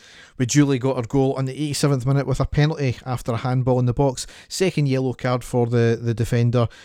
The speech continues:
Clear handball, clear as you like. Well done from the <laughs> referee for a change on this one. I don't think var even needed to look at that one. Up steps Barisic again on the ninetieth minute.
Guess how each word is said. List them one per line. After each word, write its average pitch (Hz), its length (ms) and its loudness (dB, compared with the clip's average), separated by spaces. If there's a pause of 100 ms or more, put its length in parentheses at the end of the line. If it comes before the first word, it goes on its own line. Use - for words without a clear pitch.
Clear 175 220 4
handball, 123 500 0
clear 143 260 2
as 120 120 0
you 107 40 -4
like. 117 320 0
Well 131 220 4
done 123 160 4
from 127 160 -2
the 113 100 2
<laughs> - 0 -
referee 131 380 4
for 117 180 2
a 110 80 2
change 123 320 2
on 110 100 0
this 113 200 -6
one. 120 140 2
I 113 80 -6
don't 123 220 -8
think 117 240 -8
var 113 280 -2
even 113 260 -2
needed 113 260 0
to - 80 -6
look 117 220 -4
at 113 80 -6
that 110 200 -8
one. 110 220 -4 (380)
Up 165 160 -2
steps 127 300 2
Barisic 123 500 2
again 120 320 -2
on 117 120 -6
the 113 80 -2
ninetieth 123 440 -2
minute. 123 220 2